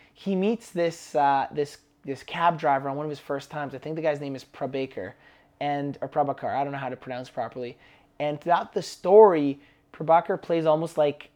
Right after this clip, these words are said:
a sidekick to him, but he's, like, the most wholesome, good dude, and he's, like, very, like, very, like, classically Indian, but even though you almost feel like he's playing a stereotype, he's also so real and so nice and so kind.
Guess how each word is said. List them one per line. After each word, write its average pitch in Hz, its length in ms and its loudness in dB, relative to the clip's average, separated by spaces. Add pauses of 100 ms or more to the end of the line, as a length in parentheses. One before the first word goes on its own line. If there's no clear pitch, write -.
a 123 60 -8
sidekick 143 800 -8
to - 100 -10
him, 151 60 -6
but - 20 -6
he's, 147 100 -6
like, 151 140 -6
the 175 60 -8
most 175 200 -6
wholesome, 160 680 -4
good 151 340 0
dude, 143 220 2
and 139 80 -4
he's, 139 120 -6
like, 143 200 -6
very, 151 320 2
like, 151 360 2 (540)
very, 170 640 0 (140)
like, 151 280 4 (140)
classically 151 840 -2
Indian, 151 560 -2
but - 280 0 (540)
even 214 260 2
though 202 200 6
you 175 140 2
almost 180 240 0
feel 175 120 -2
like 165 120 0
he's 156 140 -12
playing 160 220 -4
a 143 40 -6
stereotype, 151 680 -2
he's 160 420 -8
also 151 400 -2
so 160 360 -2
real 147 560 0
and 131 140 -4
so 156 300 0
nice 139 380 -6
and 143 120 -10
so 139 180 -4
kind. 135 460 -8